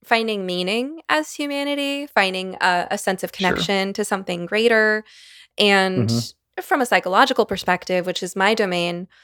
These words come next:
Speaker 1: I think intention is important. The way that we think, the way that we speak. You know, if, if I have a client who's just,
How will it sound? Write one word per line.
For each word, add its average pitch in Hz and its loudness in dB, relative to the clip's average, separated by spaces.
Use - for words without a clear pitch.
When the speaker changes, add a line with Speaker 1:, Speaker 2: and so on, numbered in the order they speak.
Speaker 1:
I 214 -2
think 220 2
intention 190 0
is 175 -2
important. - -2
The 196 2
way 190 6
that 190 -4
we 170 -2
think, 240 2
the 190 0
way 170 4
that 180 -2
we 180 -6
speak. - -4
You 190 -4
know, 175 -2
if, - -4
if 196 -4
I 190 4
have 185 6
a 185 -2
client 196 2
who's 185 -2
just, - -8